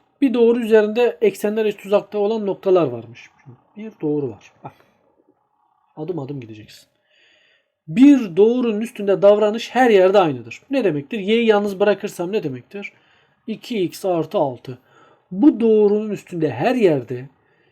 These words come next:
bir nokta, bir x ve y'den oluşur ya. Her, bu nok-, doğrunun üstünde her yerde,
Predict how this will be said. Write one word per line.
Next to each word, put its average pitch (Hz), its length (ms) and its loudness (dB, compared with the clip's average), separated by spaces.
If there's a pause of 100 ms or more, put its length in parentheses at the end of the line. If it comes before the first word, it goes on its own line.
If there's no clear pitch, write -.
(520)
bir 180 320 -10
nokta, 180 500 -4
bir 202 100 -12
x 165 300 -16
ve 165 100 0
y'den 160 380 0
oluşur 185 300 -6
ya. 127 200 -6 (340)
Her, 220 360 -4
bu 208 40 -6
nok-, 214 240 -2 (120)
doğrunun 196 280 4
üstünde 160 280 -8
her 190 200 -2
yerde, 160 540 -4